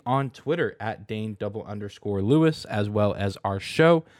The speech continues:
Just a nice and simple at Locked On Stars. But let's jump into today's episode, primarily a mailbag episode, but wanted to start off by addressing, um, some big N H L trade news rumors that have been circulating over the past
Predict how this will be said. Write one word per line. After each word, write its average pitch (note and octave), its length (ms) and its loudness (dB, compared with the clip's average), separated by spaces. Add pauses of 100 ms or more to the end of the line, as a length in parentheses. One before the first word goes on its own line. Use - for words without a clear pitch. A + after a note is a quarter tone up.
(200)
Just - 280 0
a E3+ 140 4
nice B2+ 340 2
and A#2+ 180 -4
simple G#2+ 520 0
at G#2 260 0
Locked G2+ 460 -2
On G2 240 -4
Stars. B2 480 4
But - 120 -8
let's C#3+ 220 2
jump C3 400 0
into B2 540 0 (320)
today's A2+ 500 2
episode, C3+ 400 0
primarily F3+ 640 2
a C3+ 80 -2
mailbag D#3 460 4
episode, D3+ 400 0
but G#2+ 160 0
wanted F3+ 220 0
to G#3 60 -4
start C3 280 2
off B2 260 6 (300)
by A#2+ 260 4
addressing, A#2+ 720 0 (180)
um, G#2 220 0
some A2 320 -4
big D3 360 2
N C3 160 -2
H B2 220 0
L A#2 240 4
trade A2+ 580 2
news G2+ 380 -4 (100)
rumors F3+ 500 2
that A#2 160 2
have A2+ 180 0
been G#2 180 -2
circulating C3 720 0
over A#2+ 220 0
the G#2 100 -4
past G#2 400 -4